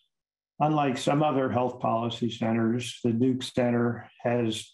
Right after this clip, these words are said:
had a fundamental educational commitment to prepare this next generation of health leaders. Today, more than seventy of our Duke faculty are associated with the center, and they join the team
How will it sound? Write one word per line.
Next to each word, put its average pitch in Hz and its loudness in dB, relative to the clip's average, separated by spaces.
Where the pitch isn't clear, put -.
had 117 0
a 110 0
fundamental 131 0
educational 117 -2
commitment 113 0
to 110 -2
prepare 123 0
this 110 -2
next 113 -2
generation 110 0
of 104 -4
health 110 -2
leaders. 131 2
Today, 131 0
more 123 2
than 110 0
seventy 131 0
of 113 -2
our 113 0
Duke 120 -2
faculty 131 0
are 113 0
associated 123 0
with 120 -2
the 117 -2
center, 135 0
and 123 2
they 123 2
join 131 2
the 123 0
team 131 0